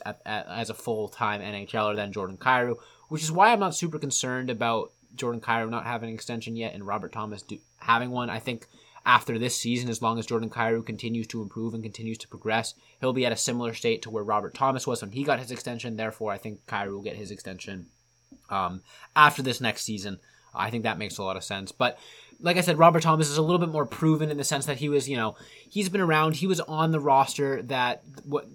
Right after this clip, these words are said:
went to the Stanley Cup with the Saint Louis Blues. Obviously, he did have that unfortunate injury at the hands of Torey Krug, uh, broke his wrist and was unable to play in the series following that.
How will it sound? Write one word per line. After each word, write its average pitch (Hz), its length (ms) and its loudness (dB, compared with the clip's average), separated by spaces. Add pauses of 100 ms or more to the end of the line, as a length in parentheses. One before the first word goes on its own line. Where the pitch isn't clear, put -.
went 135 240 -4
to - 80 -20
the 131 80 -4
Stanley 123 260 -2
Cup 131 180 -2
with 120 80 -12
the 120 60 -10
Saint 123 220 -6
Louis 120 160 -6
Blues. 127 260 -4
Obviously, 123 380 -4
he 120 160 -10
did 117 240 -2
have 110 300 0
that 110 180 0
unfortunate 110 640 -8
injury 131 420 -4
at 107 140 -10
the 110 80 -6
hands 113 400 -6
of 101 240 -12
Torey 110 340 -4
Krug, 165 480 2 (320)
uh, 104 240 0
broke 123 240 -6
his 101 140 -8
wrist 113 460 -2 (280)
and 104 320 -4
was 104 160 -2
unable 110 460 -2
to - 160 -10
play 101 500 -2
in 104 100 -10
the 104 80 -10
series 98 360 -6
following 95 400 -4
that. 107 240 -4